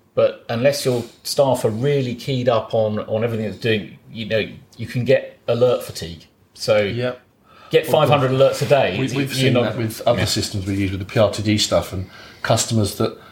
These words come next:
Speaker 2: just want to ignore the, the flashing red thing because it keeps flashing. But, but that, it's 'cause it's something important. And, you know,
Speaker 1: Yeah.
Speaker 2: when it comes to this stuff, it's even more important. But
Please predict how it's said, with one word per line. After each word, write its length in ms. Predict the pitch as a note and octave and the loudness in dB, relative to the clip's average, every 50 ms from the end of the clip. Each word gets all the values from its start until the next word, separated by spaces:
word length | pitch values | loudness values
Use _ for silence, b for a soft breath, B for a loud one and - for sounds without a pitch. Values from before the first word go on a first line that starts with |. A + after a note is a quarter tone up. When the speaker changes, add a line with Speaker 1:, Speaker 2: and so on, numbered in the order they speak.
| B B B - A2 G#2+ | B B B -14 -10 -4
Speaker 2:
just 200 | A#2+ C3 - - | -2 -2 0 0
want 100 | A#2 A#2 A2+ | 0 0 0
to 40 | |
ignore 260 | G#2+ A#2 A#2 A#2 A#2 A2 | 0 0 2 2 2 2
the, 100 | A2+ G#2+ | 0 -2
the 200 | - - - A2 | -4 -2 -4 0
flashing 340 | - B2+ A2 - - A2+ A2 | 2 2 2 2 0 0 0
red 200 | A#2+ A2+ - - | 0 0 0 -2
thing 160 | G2 F#2 F2+ | -6 -6 -6
because 240 | F2 - G2+ F#2+ - | -6 -6 -6 -6 -6
it 80 | - - | -8 -4
keeps 200 | - A#2 A2+ - | -2 -2 -2 2
flashing. 400 | - B2+ A#2 - - G2 F#2 F#2+ | 2 0 0 2 -2 -6 -6 -6
But, 140 | G2+ - - B B B B | -8 -10 -12 B B B B
but 100 | C#3 C3 | -2 0
that, 120 | D#3+ F3 E3+ | 0 2 2
it's 120 | E3+ - | 0 0
'cause 160 | - A3 G3 | 2 2 2
it's 80 | F#3 - | 4 2
something 240 | - - E3 D#3+ D3+ | 0 2 2 2 0
important. 420 | C#3+ C3+ - C#3+ A2+ F2+ F2 F2 F2 | 0 2 2 2 4 2 0 -2 -4
And, 160 | G2 - F#2 | -2 0 2
you 60 | G2+ | 2
know, 40 | G2 A#2+ | 2 4
Speaker 1:
Yeah. 40 | B2+ | 2
Speaker 2:
when 80 | C3 D3+ | 2 0
it 60 | - | 0
comes 160 | D3+ C#3+ - | -2 -2 -2
to 80 | - A#2 | -2 0
this 180 | C3+ D3 C#3+ | 0 2 0
stuff, 240 | - - F#2 F2 - | 2 0 0 0 0
it's 140 | G#2+ G2+ - | -4 -4 -2
even 240 | A2+ A2 A2 A2 A2 | -2 0 0 2 2
more 200 | A#2 A#2 A2+ A2 | 4 4 4 2
important. 420 | G2+ F#2 - E2+ E2 D#2+ E2+ F#2 G2 | 0 -2 -6 -8 -8 -8 -6 -2 -2
But 180 | G2 G2 B | -2 -2 B